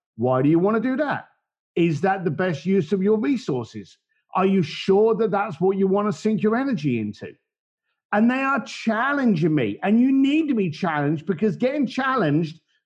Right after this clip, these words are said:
breeds clarification and focus. So those are good people. But anytime I meet anyone who goes, "Oh, well, that's a silly idea," we're done, you're out, I'm not talking to you anymore. I don't know, I don't need those people in my life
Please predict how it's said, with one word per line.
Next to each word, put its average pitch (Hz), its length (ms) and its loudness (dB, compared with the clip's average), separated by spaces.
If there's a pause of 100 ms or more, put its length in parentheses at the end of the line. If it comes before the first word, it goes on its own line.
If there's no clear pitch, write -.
breeds 208 540 2
clarification 180 1300 0
and 160 260 -2 (180)
focus. 160 720 0 (280)
So 196 180 0
those 233 360 2
are 208 60 4
good 247 320 0
people. 120 520 -2 (560)
But 175 180 2
anytime 285 680 0
I 233 140 0
meet 226 260 2
anyone 175 300 0
who 175 60 2
goes, 160 360 2
"Oh, 180 180 4
well, 180 80 4
that's 185 220 0
a 160 80 2
silly 196 420 2
idea," 131 520 0 (500)
we're 180 160 2
done, 156 340 0
you're 165 200 2
out, 151 260 0
I'm 147 140 2
not 147 180 0
talking 135 220 -2
to 131 60 2
you 156 140 4
anymore. 113 360 -4 (420)
I 247 160 0
don't 269 240 0
know, 226 300 2
I 208 120 0
don't 233 260 0
need 233 300 2
those 202 280 2
people 180 400 0
in 175 80 2
my 156 180 2
life 160 560 0